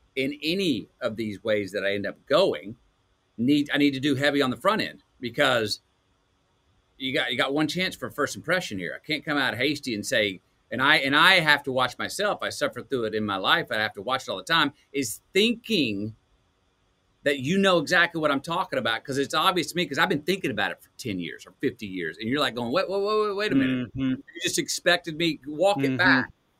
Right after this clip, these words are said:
Speaker 1: You know, you just gave me the Cliff Notes. Yeah, I didn't get to read chapter one through ten."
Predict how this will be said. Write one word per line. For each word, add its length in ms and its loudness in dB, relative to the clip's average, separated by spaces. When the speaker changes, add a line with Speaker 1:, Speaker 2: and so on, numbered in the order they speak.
Speaker 1:
You 100 0
know, 60 2
you 140 2
just 120 -6
gave 140 0
me 60 0
the 60 -2
Cliff 300 -2
Notes. 380 -8
Yeah, 120 -2
I 80 0
didn't 180 0
get 140 -2
to 60 -4
read 240 -2
chapter 340 0
one 200 -2
through 160 -8
ten." 240 -8